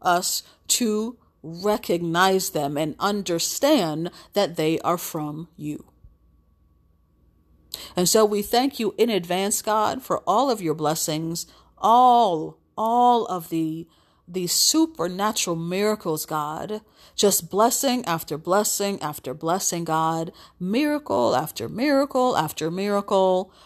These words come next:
you know, just, just blowing our minds, God. I, I just, I ask God, I ask you to blow our minds. I ask you to blow our minds. You know, what we're thinking may be big, but you know what? When it's you, God, it's even bigger.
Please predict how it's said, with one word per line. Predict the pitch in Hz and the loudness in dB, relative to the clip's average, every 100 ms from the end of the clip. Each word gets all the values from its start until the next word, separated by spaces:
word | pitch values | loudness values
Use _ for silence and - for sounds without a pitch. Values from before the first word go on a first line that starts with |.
| _ - | _ -4
you | 196 | 0
know, | 185 175 | 0 0
just, | - 208 - - _ _ | 0 0 -2 -8 _ _
just | - 226 - - _ _ _ _ _ | 2 2 0 -4 _ _ _ _ _
blowing | 185 214 254 330 285 | -2 4 6 4 2
our | 180 170 | -2 -2
minds, | 180 202 214 196 | 0 2 0 -2
God. | 151 139 - 175 190 _ _ - | -4 -6 -6 -8 -12 _ _ 2
I, | 254 - | 2 4
I | 233 480 - | 0 0 0
just, | 381 - _ | -4 -4 _
I | 262 466 349 | 0 0 2
ask | 277 440 - - | 2 2 -4 -4
God, | 156 - - _ - | -6 -8 -14 _ 0
I | 320 - | 0 2
ask | 269 - - | -2 0 0
you | |
to | 180 | 0
blow | 151 143 | -2 -2
our | 117 131 | -2 -2
minds. | 123 80 - - - _ _ - | -6 -8 -10 -10 -10 _ _ 2
I | 339 | 4
ask | 254 339 - | 4 2 2
you | 247 | -2
to | 170 | -2
blow | 151 | 0
our | 139 | -2
minds. | 135 120 107 135 - - - | -2 -6 -6 -10 -10 -12 -4
You | 254 | 2
know, | 254 | 4
what | 233 330 269 | 4 4 2
we're | 330 | -2
thinking | 320 285 320 277 302 370 _ _ | 0 0 2 0 0 -6 _ _
may | 208 240 294 | -2 0 4
be | 320 | 2
big, | - 285 320 269 - _ - | 2 0 -2 -4 -14 _ 0
but | 254 254 | 0 0
you | 262 | -2
know | 285 | 0
what? | 294 311 359 - _ | 2 2 2 -4 _
When | 214 254 285 | 0 2 4
it's | 269 - | 0 0
you, | 277 302 | 0 4
God, | 285 285 294 285 | 6 6 6 2
it's | 269 - | -4 0
even | 302 302 254 | 0 0 -2
bigger. | 240 359 - - | 0 0 -2 -6